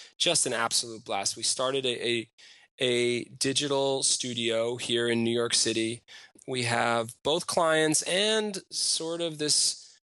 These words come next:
corner of, of the business where we just incubate stuff and try weird, crazy things. And it's been a blast. I mean, it, it's been growing so fast, and we've been trying to sort of get it to, you know,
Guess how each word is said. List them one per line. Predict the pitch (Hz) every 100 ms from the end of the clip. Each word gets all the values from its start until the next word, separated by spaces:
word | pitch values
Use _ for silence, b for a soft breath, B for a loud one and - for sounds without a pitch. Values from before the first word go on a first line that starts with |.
| _
corner | - - 151 156 147 139
of, | 135 131 123
of | - 139 127
the | 127
business | 131 123 135 123
where | 123 120
we | 123
just | 120 123 -
incubate | 117 139 120 107 101
stuff | - 107 107
and | 107 110
try | - 117 117 117 113
weird, | 110 113 117 117 117
crazy | - 113 113 113
things. | - 110 110 110
And | 110 104 - B B _ _
it's | 156 160
been | - 160
a | 117
blast. | 110 101 98 -
I | 113
mean, | 120 123
it, | 123
it's | 139 -
been | 147
growing | 131 123 127 147 165 170 170 147
so | - 135 123
fast, | - 120 127 135 -
and | 117 120
we've | 117
been | 117
trying | - 127 127 131
to | 117 113 - B B
sort | - - 131
of | 120 113
get | 113 117
it | 123 -
to, | 117 113 110 101 _ _ _ _ _ _ _ -
you | -
know, | 139